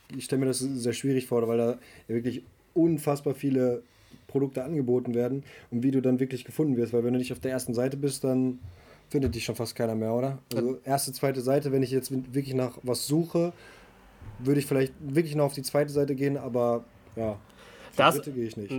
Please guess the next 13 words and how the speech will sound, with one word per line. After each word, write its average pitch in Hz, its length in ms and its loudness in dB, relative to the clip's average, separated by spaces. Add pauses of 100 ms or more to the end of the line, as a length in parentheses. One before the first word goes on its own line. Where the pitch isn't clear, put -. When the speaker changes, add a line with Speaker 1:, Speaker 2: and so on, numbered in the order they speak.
(180)
Speaker 2:
ja, 139 220 4
da 120 140 -2
hast 143 140 -2
du 147 40 -2
grundsätzlich 139 540 0
recht, 160 300 -2
ne? 131 280 2
Also 123 360 0
auf 123 140 -4
der 131 120 -2
zweiten, 147 280 0
dritten 143 220 0
Seite 143 400 2